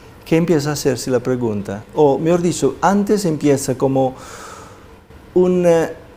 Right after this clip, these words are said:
un, que le falta algo, dice, "Me falta algo, quiero más, quiero más".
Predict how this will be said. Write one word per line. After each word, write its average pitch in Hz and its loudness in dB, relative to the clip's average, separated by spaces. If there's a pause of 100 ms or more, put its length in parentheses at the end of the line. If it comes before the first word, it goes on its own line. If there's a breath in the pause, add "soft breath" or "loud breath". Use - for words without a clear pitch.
(320)
un, 180 2 (320)
que 190 6
le 180 4
falta 175 4
algo, 113 0
dice, 143 -2
"Me 151 2
falta 170 0
algo, 135 0
quiero 160 0
más, 120 -4
quiero 156 0
más". 113 -6